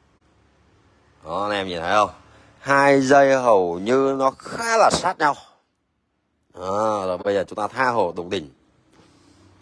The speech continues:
À, cái này là chúng ta không cần phải giữ. Rồi, ok. Em chắc không? Ui, rồi cứng thế nhỉ?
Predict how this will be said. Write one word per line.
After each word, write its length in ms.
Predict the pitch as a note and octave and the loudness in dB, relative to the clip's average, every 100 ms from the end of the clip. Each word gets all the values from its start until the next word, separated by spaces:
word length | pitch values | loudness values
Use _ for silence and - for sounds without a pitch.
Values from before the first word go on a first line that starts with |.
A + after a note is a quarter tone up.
| _ _ _ _ _ _ _ _ _ - | _ _ _ _ _ _ _ _ _ -14
À, 680 | D#2 F2 B2 A2+ G#2 F#2 E2+ | -6 -4 -2 0 0 -2 -4
cái 100 | A2 | -4
này 140 | G2 | -2
là 340 | F2 E2+ E2 D#2 | -2 -4 -6 -10
chúng 100 | G2 | -10
ta 100 | G#2+ | -8
không 160 | A#2+ | -6
cần 80 | G2 | -6
phải 100 | E2 | -8
giữ. 280 | D#2+ G2 A#2+ A#2+ _ _ _ _ _ _ _ _ _ _ _ _ _ - - - - - - - - - - - - - - - - - - - - - - - - | -4 -2 -2 -4 _ _ _ _ _ _ _ _ _ _ _ _ _ -20 -20 -20 -20 -20 -20 -20 -20 -20 -20 -20 -20 -20 -20 -20 -20 -20 -20 -20 -20 -20 -20 -12 0
Rồi, 560 | G2+ G#2+ G#2+ G2+ F#2+ | 4 4 4 2 2
ok. 440 | E2 F#2+ G2 F2+ - G2 F#2 - - - | 2 4 2 2 4 4 4 0 -10 -8
Em 180 | F2+ F2 | -6 -2
chắc 140 | A2+ | 2
không? 200 | A2 F#2+ | 2 2
Ui, 220 | G#2+ G2+ | 0 -2
rồi 160 | D#2+ D2+ | -2 -4
cứng 280 | - G2 C#3 | -6 -8 2
thế 240 | F3+ D#3+ | 4 4
nhỉ? 60 | A#2 | 0